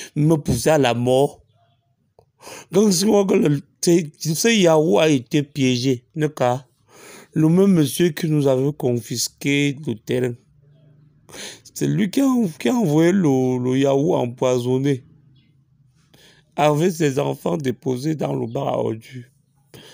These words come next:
Pas bien que Dieu le dessus. Tu sais que la nourriture ne fait pas du mal à quelqu'un. Quand nous boit, oui, toi, t'as, je n'ai pas su que ça pouvait m'entraîner à la mort. Au bas, Dieu, quand aux toilettes.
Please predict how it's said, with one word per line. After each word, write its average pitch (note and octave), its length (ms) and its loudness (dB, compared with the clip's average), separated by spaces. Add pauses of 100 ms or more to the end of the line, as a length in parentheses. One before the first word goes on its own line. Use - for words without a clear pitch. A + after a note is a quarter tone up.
(220)
Pas - 160 -4
bien F#3 200 0
que F3 100 0
Dieu E3 180 0
le E3 300 2
dessus. D3 360 -4 (760)
Tu D3+ 120 0
sais E3+ 200 0
que D#3+ 120 -4
la C#3+ 200 2
nourriture C#3 680 -4 (580)
ne D3+ 140 2
fait D#3 240 2
pas A3 160 0
du C#3 180 -4
mal D3 220 0
à B2+ 80 -2
quelqu'un. C3 400 -8
Quand D#3+ 160 0
nous E3 340 2
boit, C3+ 240 2
oui, F#3+ 240 0
toi, - 240 -4
t'as, D3 200 -2
je C3+ 80 -8
n'ai E3 180 -2
pas D#3 240 0
su C3+ 340 -6 (1900)
que F3+ 100 0
ça G#3 200 0
pouvait D#3+ 300 -2
m'entraîner C#3 500 -4
à D3 80 0
la B2+ 100 0
mort. C3 260 -2
Au F3+ 140 2
bas, D#3 240 0
Dieu, C#3 220 -2
quand C3 200 -2
aux D3+ 100 0
toilettes. C3 440 -4